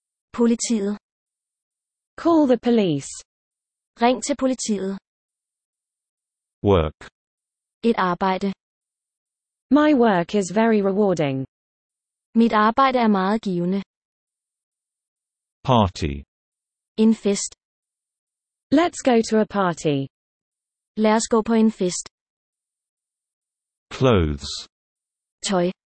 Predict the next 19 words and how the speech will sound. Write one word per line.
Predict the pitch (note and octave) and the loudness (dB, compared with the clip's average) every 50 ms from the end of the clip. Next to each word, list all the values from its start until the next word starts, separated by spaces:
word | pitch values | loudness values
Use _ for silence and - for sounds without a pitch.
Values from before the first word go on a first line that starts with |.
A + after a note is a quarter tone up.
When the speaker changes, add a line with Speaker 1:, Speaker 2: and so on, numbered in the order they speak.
| _ _ _ _ _ _ _ _ _ _ _ _ _ _ _ _ _ _ _ C4+ | _ _ _ _ _ _ _ _ _ _ _ _ _ _ _ _ _ _ _ -2
Speaker 2:
Where | E4 F4 F4 - | 0 0 0 0
can | E4+ D#4+ E4 D#4 | 0 2 2 4
I | D4 C4+ | 2 2
wash | C4+ B3 - - A#3 A#3 | 2 0 -2 0 0 0
my | A3+ A3 - - | 0 0 -2 0
clothes? | C#4 C#4 A#3+ F#3 D#3 C#3+ C3+ C#3 C#3 - - _ _ _ _ _ _ _ _ _ _ _ _ _ _ _ _ _ _ | 0 0 2 2 0 -2 -4 -6 -12 -16 -16 _ _ _ _ _ _ _ _ _ _ _ _ _ _ _ _ _ _
Speaker 1:
Hvor | G#3 G#3+ A#3 B3 - | 0 0 0 0 0
kan | C4 B3+ A#3+ | 0 2 2
jeg | A3+ G3+ G3+ | 2 2 0
vaske | G3+ - - C4+ C4 | 0 0 0 0 0
mit | B3+ - - - | 0 0 -2 -2
tøj? | G#3 G#3+ A#3 B3+ - _ _ _ _ _ _ _ _ _ _ _ _ _ _ _ _ _ _ _ _ _ _ _ _ _ _ _ _ _ _ _ _ _ _ - - | -2 -2 -2 -2 -8 _ _ _ _ _ _ _ _ _ _ _ _ _ _ _ _ _ _ _ _ _ _ _ _ _ _ _ _ _ _ _ _ _ _ -2 0
Speaker 3:
Hand. | C3+ G#2+ F2 D2+ D2+ D2 C#2+ C#2+ - _ _ _ _ _ _ _ _ _ _ _ _ _ _ - A3 | 0 0 0 0 -2 -4 -6 -8 -12 _ _ _ _ _ _ _ _ _ _ _ _ _ _ 0 2
Speaker 1:
En | A3 G#3+ G3 | 2 2 2
hånd. | G#3 G3+ F#3 - _ _ _ _ _ _ _ _ _ _ _ _ _ _ _ _ _ _ _ _ _ _ _ C#4 D4 | 0 -2 -2 -4 _ _ _ _ _ _ _ _ _ _ _ _ _ _ _ _ _ _ _ _ _ _ _ 0 2
Speaker 2:
I | D4+ C#4+ | 2 2
have | D#4 D#4 - - | 0 -2 -2 0
to | D4+ C4+ B3+ | 0 2 2
wash | B3 A#3 - | 2 0 -2